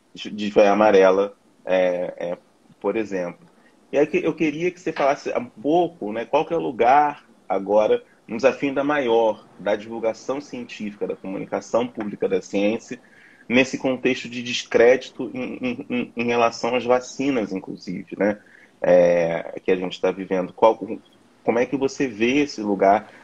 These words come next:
a importância até mesmo de, de explicar, desmistificar, como você fez muito bem, explicando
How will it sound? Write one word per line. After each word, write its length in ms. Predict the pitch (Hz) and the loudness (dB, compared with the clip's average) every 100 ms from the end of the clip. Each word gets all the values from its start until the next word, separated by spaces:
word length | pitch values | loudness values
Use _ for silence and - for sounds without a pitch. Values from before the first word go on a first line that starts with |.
| - | -4
a 100 | 98 | -2
importância 800 | 107 113 110 - 120 123 139 117 | -2 -2 -4 -2 0 2 0 -2
até 160 | 123 | 0
mesmo 380 | 123 123 123 113 104 | 0 -2 -4 -6 -10
de, 340 | 101 123 139 - | -10 -8 -8 -10
de 340 | 104 127 175 - - - - | -6 -2 -2 -4 -14 -20 -8
explicar, 800 | 135 - 123 123 - 127 131 117 | -6 -4 -2 0 4 6 6 4
desmistificar, 1200 | 110 117 120 - - 107 - 107 117 123 113 104 | 0 -10 -10 -12 -16 -18 -6 -2 0 0 0 -2
como 180 | 110 107 | -8 -10
você 240 | 107 - | -10 -12
fez 280 | - 110 104 | -12 -10 -10
muito 300 | 107 110 113 | -8 -12 -12
bem, 460 | 101 98 110 113 101 | -6 -2 -2 -4 -6
explicando 640 | 101 - 95 - 101 98 | -10 -14 -10 -4 -4 -4